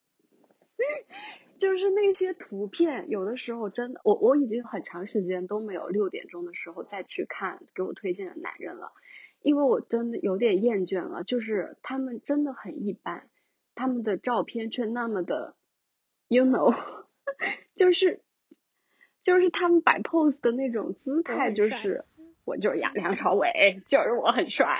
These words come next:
Speaker 1: <laughs> 就你们都得喜欢我。”就是，<laughs>就是，有的人甚至就是你可以，他的每一张照，自拍的角度是一样的，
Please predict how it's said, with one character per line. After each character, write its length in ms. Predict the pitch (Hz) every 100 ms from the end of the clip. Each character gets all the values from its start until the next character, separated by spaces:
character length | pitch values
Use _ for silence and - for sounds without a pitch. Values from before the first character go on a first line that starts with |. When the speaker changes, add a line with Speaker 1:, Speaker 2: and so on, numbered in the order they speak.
| -
Speaker 1:
<laughs> 80 | -
就 260 | - 294 494 508
你 100 | 285
们 80 | 175
都 160 | 240 247
得 140 | 220
喜 200 | 262 233
欢 260 | - - 262
我。” 160 | - - -
就 100 | 370 480
是， 160 | 370 415 - _ - - _ - -
<laughs> 720 | - - - - - - _
就 120 | - 427 523 466
是， 460 | - - 359 - - - - -
有 220 | 339 330
的 160 | 320 381
人 220 | 359 403
甚 300 | - 440 392
至 140 | 403
就 180 | 339 370
是 180 | 370 320
你 140 | 311
可 140 | 339 381
以， 140 | 330
他 220 | - 359 359
的 120 | 320
每 160 | 277 -
一 180 | 277
张 320 | - 285 285 285
照， 260 | 330 302 - _
自 240 | - 311
拍 300 | - 285 277
的 100 | 262
角 340 | 233 - - -
度 160 | 262 247
是 240 | - 277
一 160 | 190 185
样 300 | 214 247 220
的， 160 | -